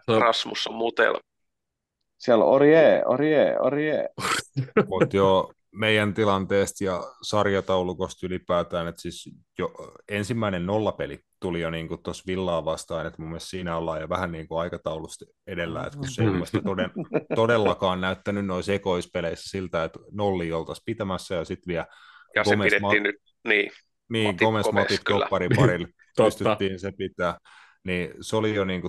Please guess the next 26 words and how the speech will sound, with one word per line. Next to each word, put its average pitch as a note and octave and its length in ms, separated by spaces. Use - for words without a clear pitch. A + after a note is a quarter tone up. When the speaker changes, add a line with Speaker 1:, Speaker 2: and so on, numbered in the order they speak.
Speaker 4:
tosi G2 260
hyvä F2 200
juttu. E2+ 520
Sit - 240
toi F2+ 180
Villa-peli E2+ 640
esi-, E2+ 320
esitys, E2+ 560
et, E2 160
ö, A1 220
ihan A#2 300
hy-, A#2+ 220
siis - 280
niinku G2+ 320
pisteiden G2+ 460
valossa F2 360
loistava F2+ 480
alkukausi, E2+ 720
ja F2 80
just F2 300
toi F2 140
New-, G2 360
Newcastle-pelin F2+ 880
niinku E2+ 240
se D#2+ 180
henkinen F2 600